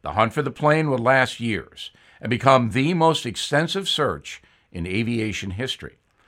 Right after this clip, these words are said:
The tragedy will be remembered as the disappearance of Malaysian Airlines Flight three seven zero.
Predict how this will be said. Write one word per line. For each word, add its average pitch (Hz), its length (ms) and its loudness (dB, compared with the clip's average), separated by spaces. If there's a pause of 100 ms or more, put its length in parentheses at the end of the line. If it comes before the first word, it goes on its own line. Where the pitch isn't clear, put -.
(400)
The 131 100 0
tragedy 170 540 8
will 165 180 8
be 160 140 8
remembered 156 520 6
as 131 240 4
the 110 100 -6
disappearance 160 960 0 (200)
of 107 100 0
Malaysian 156 920 2
Airlines 101 760 2
Flight 147 500 0
three 147 580 -6
seven 113 600 -2
zero. 80 480 -8